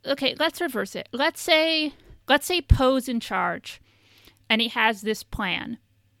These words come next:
And some, some character we didn't really know,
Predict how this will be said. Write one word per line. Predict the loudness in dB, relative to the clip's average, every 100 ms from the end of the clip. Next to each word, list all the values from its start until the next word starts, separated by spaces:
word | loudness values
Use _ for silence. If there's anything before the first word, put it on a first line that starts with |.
| _ _ _ _ _ _ _
And | 4 4
some, | 0 0 4 4 4 2 0 -4 _ _ _ _ _ _ _ _
some | -4 2 2 2
character | 0 2 2 0 0 2 2 2 -2 -8 _ _ _ _ _ _ _ _ _ _
we | -2 -2
didn't | 2 4 2
really | 0 -2 -2
know, | -4 -6 -6 -8